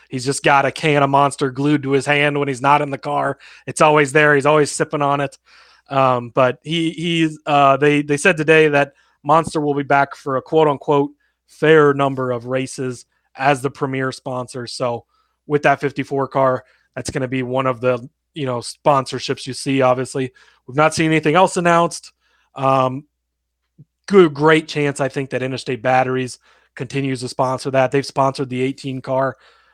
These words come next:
since it was, came into nascar back in the nineties. For a long time, it was just the Interstate Batteries eighteen car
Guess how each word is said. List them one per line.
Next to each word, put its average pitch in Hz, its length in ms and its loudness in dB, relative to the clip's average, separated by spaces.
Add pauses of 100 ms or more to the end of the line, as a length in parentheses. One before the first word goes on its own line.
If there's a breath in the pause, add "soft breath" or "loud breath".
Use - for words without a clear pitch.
since - 500 -2
it 147 140 0
was, 131 300 0
came 147 340 -2
into 139 260 0
nascar 135 480 -2
back 135 280 2
in 147 80 -4
the 131 60 -2
nineties. 135 520 -4 (480)
For 135 120 -10
a 120 40 -6
long 160 220 2
time, 139 260 2
it 139 80 0
was 135 140 -2
just 143 240 2
the 139 120 0
Interstate 143 320 0
Batteries 135 340 2
eighteen 143 360 -2
car 139 320 2